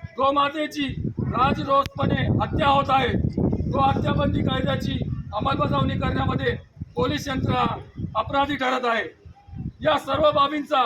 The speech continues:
गांभीर्याने विचार करून या गोष्टी थांबवण्यासाठी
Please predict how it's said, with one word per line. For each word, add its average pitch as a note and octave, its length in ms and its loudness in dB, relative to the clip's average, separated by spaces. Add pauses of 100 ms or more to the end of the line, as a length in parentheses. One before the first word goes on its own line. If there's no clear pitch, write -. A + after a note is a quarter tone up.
(420)
गांभीर्याने C#4+ 500 0
विचार C#4+ 300 -2
करून C4+ 340 -2 (440)
या D4 140 2
गोष्टी C#4+ 300 -4
थांबवण्यासाठी C4 720 -4